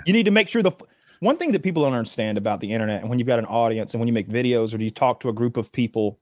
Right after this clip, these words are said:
at, at large, like, getting them all to know a thing has changed, is impossible. Like, let's just say, God forbid, um, Woody's house burned down. Okay, um,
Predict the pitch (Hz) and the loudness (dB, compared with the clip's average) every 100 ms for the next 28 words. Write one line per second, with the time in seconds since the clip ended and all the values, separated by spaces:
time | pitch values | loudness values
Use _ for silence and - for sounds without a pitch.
0 | - 113 113 107 117 120 113 104 - - | 0 0 2 0 2 2 2 -2 -12 -2
1 | 113 104 - _ _ _ _ _ _ _ | 0 0 -4 _ _ _ _ _ _ _
2 | _ _ 107 147 202 190 147 123 131 131 | _ _ -2 0 4 4 2 4 4 4
3 | - 113 104 110 127 - 139 147 127 101 | 0 -4 0 0 0 2 0 0 -2 -4
4 | - 110 107 123 135 139 120 107 135 113 | -2 -2 0 -2 -4 -4 -4 0 2 0
5 | - 92 123 120 139 - - 123 120 120 | -4 -2 -2 2 0 -2 -2 0 2 2
6 | 117 107 113 117 - _ _ _ 110 117 | 0 -2 0 0 -2 _ _ _ -2 2
7 | 110 104 101 95 _ _ _ _ _ _ | 2 0 -2 -4 _ _ _ _ _ _
8 | _ _ _ _ _ _ _ _ - 156 | _ _ _ _ _ _ _ _ 0 0
9 | 151 151 127 - 110 104 95 - - _ | 4 4 4 -2 -4 -2 -6 -8 -18 _
10 | _ _ _ - 104 131 120 123 _ _ | _ _ _ -6 -2 2 2 0 _ _
11 | _ _ - 113 113 107 104 104 | _ _ -2 0 2 2 0 -4